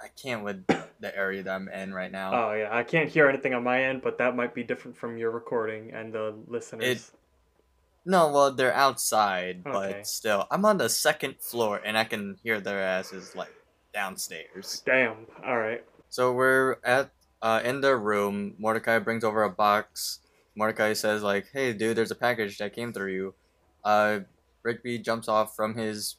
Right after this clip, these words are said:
Speaker 1: trampoline after apparently reading a book, and he says, "Oh, yeah." He looks in, and it's just, uh, Mordecai punching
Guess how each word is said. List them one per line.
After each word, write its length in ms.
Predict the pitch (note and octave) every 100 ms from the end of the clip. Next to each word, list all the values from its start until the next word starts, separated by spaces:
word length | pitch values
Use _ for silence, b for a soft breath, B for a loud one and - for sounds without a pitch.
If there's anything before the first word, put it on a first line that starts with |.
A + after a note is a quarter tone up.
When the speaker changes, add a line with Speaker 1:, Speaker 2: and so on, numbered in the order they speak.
| -
Speaker 1:
trampoline 880 | - A#2 A#2 G2+ G2 F#2+ F#2+ G2 - _
after 560 | G2+ - G2+ G2 F#2+ - _ _ _ _ -
apparently 380 | F#2+ G2+ G2 G2
reading 260 | F#2+ G2
a 80 | F2+
book, 320 | F2+ G2 G2 _ b b b _ _
and 60 | A2
he 40 | A2
says, 200 | A2 G#2
"Oh, 180 | D3 B2
yeah." 500 | A#2+ E3 F#3+ D3+ A2+
He 160 | C3 B2
looks 260 | D3 C#3+
in, 340 | - A2+ A2 A2
and 160 | A2
it's 180 | A2 G#2
just, 340 | - A2 - - _ _ _ _ -
uh, 240 | G2+ G#2 G2+
Mordecai 360 | A2 A2 A2
punching 680 | - - G2+ - G2+ G2+ G2